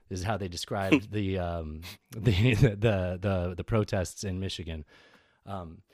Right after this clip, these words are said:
Speaker 2: Mm.
Speaker 1: you know, but they go on to say that they're using the fears of people in the country that think similarly to them and, and taking advantage of that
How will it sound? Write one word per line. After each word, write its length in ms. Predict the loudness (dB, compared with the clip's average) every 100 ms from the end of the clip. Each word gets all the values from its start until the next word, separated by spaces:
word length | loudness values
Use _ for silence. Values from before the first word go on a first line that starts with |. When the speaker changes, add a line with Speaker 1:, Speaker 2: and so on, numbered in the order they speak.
| _
Speaker 2:
Mm. 160 | -8 -6
Speaker 1:
you 60 | -4
know, 80 | -4
but 100 | -2
they 120 | 0
go 120 | 0
on 140 | 0 -2
to 60 |
say 180 | -2 -2
that 160 | -2 -2
they're 80 |
using 460 | 0 0 0 -2 -2
the 100 | -8 -14
fears 560 | -8 -2 0 0 -2
of 300 | -4 -4 -4
people 220 | -6 -6 -6
in 60 |
the 60 | -6
country 300 | -6 -8 -8
that 160 | -6
think 160 | -8 -8
similarly 560 | -4 -2 2 2 2 0
to 80 |
them 500 | 4 4 4 2 0 -6 _ _
and, 260 | 0 0 0
and 300 | -2 -2 -4 -8 -2
taking 260 | 0 0
advantage 480 | 0 2 2 2 2
of 200 | 0 2
that 320 | 0 0 -4